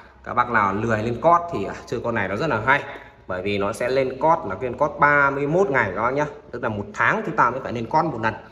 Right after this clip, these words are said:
Mặt số thì là mặt tròn, số La Mã này các bác này. Khác với lại cả các cái phần, à, cót khác các bác nhá, các bác phải để ý cái mũi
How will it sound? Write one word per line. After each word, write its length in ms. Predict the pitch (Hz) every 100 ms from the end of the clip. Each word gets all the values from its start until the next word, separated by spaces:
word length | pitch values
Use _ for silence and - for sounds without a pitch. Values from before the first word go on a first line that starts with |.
| - - -
Mặt 180 | 113 110
số 240 | - 110 147
thì 80 | 131
là 100 | 107
mặt 200 | 104 101 -
tròn, 260 | 135 117 110 - - - 104
số 280 | - 110
La 120 | 131 131
Mã 320 | 131 - 151
này 80 | 117
các 80 |
bác 120 | 127 131
này. 100 | 113 - - _ _ _ _ _ _ 359 _ _ _ _ _ _ _ _ _
Khác 220 | - 208 208
với 100 | 175
lại 100 | 147
cả 100 | 92 -
các 120 | 147
cái 100 | 170
phần, 200 | - 113
à, 320 | 101 92 90 -
cót 160 | 170 190 -
khác 200 | 202 190 -
các 60 |
bác 100 | 170
nhá, 100 | 170
các 100 | 165
bác 140 | 156 156
phải 100 | 107
để 80 | 101
ý 180 | 87
cái 100 | 95
mũi 180 | - -